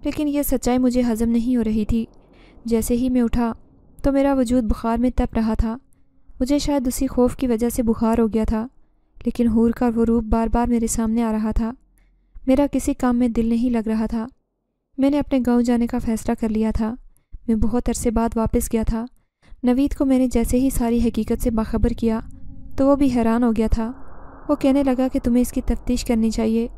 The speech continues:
क्या पता ये सच ना हो। लेकिन मैंने उसे यकीन दिलाया कि मैंने वो सब अपनी आंखों से देखा है। मेरी आंखें कभी धोखा नहीं खा सकती। उसने मुझे एक मशवरा दिया।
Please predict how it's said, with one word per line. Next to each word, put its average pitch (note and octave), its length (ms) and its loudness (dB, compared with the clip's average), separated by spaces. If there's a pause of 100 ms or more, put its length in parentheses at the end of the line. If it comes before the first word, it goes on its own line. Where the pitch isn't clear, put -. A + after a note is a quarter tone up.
(440)
क्या C#4+ 120 2
पता C#4 240 0
ये C4 180 0
सच A#3+ 320 -2
ना A#3 100 2
हो। A3+ 280 0 (580)
लेकिन C#4+ 220 0
मैंने C4+ 220 4
उसे C4 220 0
यकीन B3 300 2
दिलाया A#3 380 2
कि A#3+ 140 -2
मैंने A#3 180 4
वो A#3 80 2
सब A3+ 220 2
अपनी A#3 240 0
आंखों A3 320 0
से A#3 160 2
देखा A3 280 2
है। A3 220 0 (640)
मेरी A3 220 4
आंखें A#3 260 0
कभी B3 240 0
धोखा A#3 280 2
नहीं A3 220 2
खा A3 180 0
सकती। A3 420 -4 (680)
उसने D4+ 220 -2
मुझे C#4 220 2
एक - 260 0
मशवरा B3 360 2
दिया। A3 300 0